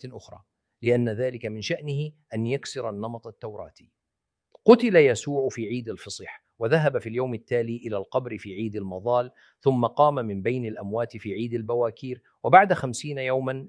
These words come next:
جاء الروح القدس. حدث كل هذا بالتتابع في نفس السنة. ليس هناك سبب للاعتقاد بأن التحقيق النبوي لأعياد الخريف سيمتد على مدى سنوات متعددة.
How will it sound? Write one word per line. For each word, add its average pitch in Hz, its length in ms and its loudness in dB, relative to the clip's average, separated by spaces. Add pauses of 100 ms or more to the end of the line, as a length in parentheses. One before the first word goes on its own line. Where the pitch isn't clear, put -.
جاء 123 280 0
الروح 107 280 -6
القدس. 113 520 -10 (300)
حدث 262 420 6
كل 170 300 -2
هذا 139 400 2
بالتتابع 123 680 -2
في 107 180 -10
نفس 104 260 -10
السنة. 87 400 -12 (640)
ليس 220 320 10
هناك 170 500 0
سبب 143 360 -2
للاعتقاد 117 720 -2
بأن 113 280 -8
التحقيق 135 600 -10
النبوي 107 640 -6
لأعياد 107 580 -2
الخريف 123 540 -12
سيمتد 113 640 -8
على 104 300 -2
مدى 101 280 -10
سنوات 101 560 -8
متعددة. 87 720 -10